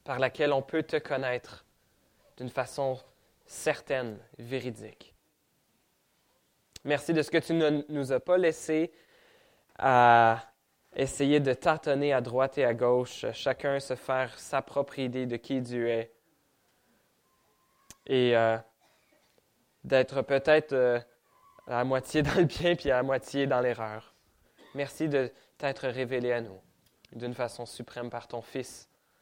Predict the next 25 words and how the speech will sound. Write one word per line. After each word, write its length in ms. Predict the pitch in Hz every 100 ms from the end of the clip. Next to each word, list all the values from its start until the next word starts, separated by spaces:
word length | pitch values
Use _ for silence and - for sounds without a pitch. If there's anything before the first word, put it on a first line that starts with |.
| _ _ _
par 160 | 110 -
qui 120 | 139
nous 180 | 131 120
avons 220 | 110 113
accès 240 | 107 -
à 80 | 107
toi. 180 | - - - _ _ _ _ _ _ _ _ -
Alors 180 | 127 117
Seigneur, 300 | 151 143 147 143
alors 240 | 135 139
que 160 | 139 123 - _
nous 80 | -
nous 160 | 139 131
apprêtons 480 | 131 143 131 143 131
à 160 | 113 - _
ouvrir 340 | 127 127 196 196
ta 140 | 185
parole, 420 | 180 156 170 175
à 180 | 151 117 - _ _
entendre 540 | 143 143 175 180 147 135
d'elle, 420 | 135 135 120 113 _ _ _ _ _ _ _ _ _ _
nous 120 | 147
te 60 | 147
prions 380 | - 175 151 143
que 420 | - 120 113